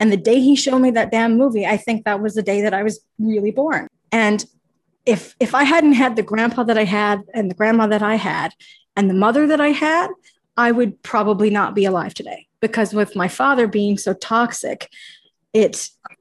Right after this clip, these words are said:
it, it really brings you down. I, I look at you and I see you're so brilliant. And then I see your daughter,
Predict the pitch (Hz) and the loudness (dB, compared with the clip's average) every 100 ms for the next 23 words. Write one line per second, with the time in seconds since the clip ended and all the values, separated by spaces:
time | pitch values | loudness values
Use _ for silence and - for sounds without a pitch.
0 | _ _ - 254 - 202 226 262 277 - | _ _ -6 -4 -2 2 4 4 4 0
1 | 220 240 226 220 240 247 - 247 247 302 | -2 2 4 4 2 -2 -2 -2 0 0
2 | 311 269 233 240 220 214 - 254 240 240 | -2 -2 2 2 2 -2 -2 -2 -2 -6
3 | 262 247 240 339 339 240 233 233 220 233 | -2 -2 0 -2 -2 0 0 2 0 0
4 | 240 254 269 311 277 208 233 233 220 185 | 2 2 2 0 0 0 0 2 0 -2